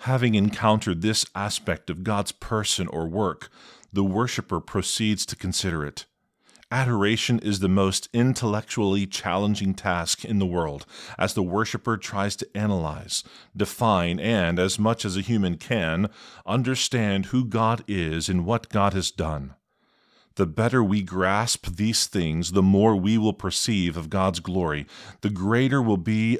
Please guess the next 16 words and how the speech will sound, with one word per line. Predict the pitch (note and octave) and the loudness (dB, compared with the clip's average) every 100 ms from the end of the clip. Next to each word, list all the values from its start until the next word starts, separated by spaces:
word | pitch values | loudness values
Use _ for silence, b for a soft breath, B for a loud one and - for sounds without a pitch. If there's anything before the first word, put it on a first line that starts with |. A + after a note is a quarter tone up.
| - | -2
our | F2+ G2 G#2+ - | -2 2 2 0
admiration, | F2+ F#2+ F#2+ E2+ D#2+ D#2+ - D2+ D2 B - | -2 -2 -2 0 -2 -4 -4 -6 -8 B -2
the | G2+ | 4
more | G#2 B2 | 4 4
profound | - G2+ - A2+ G#2+ A2+ B2 | 2 -2 -2 0 2 4 2
will | G2+ F2+ | 2 0
be | F#2+ G#2 | 2 0
our | F#2 F#2+ F#2+ | 0 0 0
devotion, | F2 D#2 F2+ F2 E2+ D#2 D2+ B B | 0 0 0 -2 -4 -4 -6 B B
and | G2 G2 | 2 4
the | G2 | 2
richer | F#2 A#2 - A#2+ | 2 0 0 0
will | G#2 F2 | 2 0
be | D#2+ F#2+ F#2+ | 2 2 2
our | C#2 D#2+ | 0 -4
praise. | - - E2 C#2+ B1+ - | -6 -4 -2 -2 -6 -10